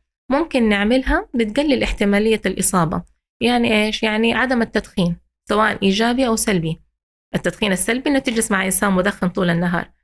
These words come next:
فالامتناع عن التدخين، ال-، ال-،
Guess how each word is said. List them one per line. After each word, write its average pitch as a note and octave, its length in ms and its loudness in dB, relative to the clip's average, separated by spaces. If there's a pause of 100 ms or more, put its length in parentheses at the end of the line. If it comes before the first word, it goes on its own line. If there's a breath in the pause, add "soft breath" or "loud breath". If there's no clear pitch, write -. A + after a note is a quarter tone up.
(640)
فالامتناع G#3+ 1400 0
عن G#3+ 100 0
التدخين، F#3+ 640 -2 (480)
ال-، G3 280 2 (1300)
ال-، F#3+ 400 2